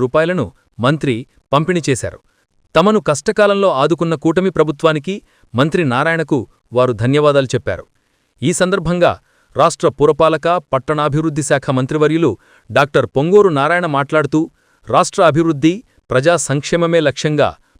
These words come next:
ముఖ్యమంత్రి నారా చంద్రబాబు నాయుడు నాయకత్వంలో కూటమి ప్రభుత్వం పరిపాలన సాగుతోందని తెలియజేశారు. ఇందులో భాగంగా ప్రతి నెల ఒకటవ తేదీన పండుగ వాతావరణంలో పెన్షన్ల పంపిణీ జరుగుతోందన్నారు. పెన్షన్దారులు కళ్లల్లో ఆనందం చూస్తుంటే సంతోషంగా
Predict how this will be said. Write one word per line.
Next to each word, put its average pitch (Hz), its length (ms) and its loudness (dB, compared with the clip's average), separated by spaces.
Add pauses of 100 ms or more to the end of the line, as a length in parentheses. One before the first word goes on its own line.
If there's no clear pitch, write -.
(120)
ముఖ్యమంత్రి 160 460 -2 (120)
నారా 151 300 0
చంద్రబాబు 147 460 0
నాయుడు 147 180 -2 (100)
నాయకత్వంలో 143 580 -2 (420)
కూటమి 190 360 4
ప్రభుత్వం 139 400 0 (100)
పరిపాలన 160 480 2
సాగుతోందని 143 640 0
తెలియజేశారు. 123 540 -4 (540)
ఇందులో 175 380 4
భాగంగా 165 340 0 (200)
ప్రతి 143 240 -2 (100)
నెల 165 140 2 (460)
ఒకటవ 202 340 2
తేదీన 170 280 2 (420)
పండుగ 196 280 2 (100)
వాతావరణంలో 151 580 2 (100)
పెన్షన్ల 151 440 0
పంపిణీ 135 340 0
జరుగుతోందన్నారు. 120 640 0 (420)
పెన్షన్దారులు 175 600 2 (100)
కళ్లల్లో 165 320 4 (200)
ఆనందం 185 360 2
చూస్తుంటే 170 440 -2 (420)
సంతోషంగా 180 520 4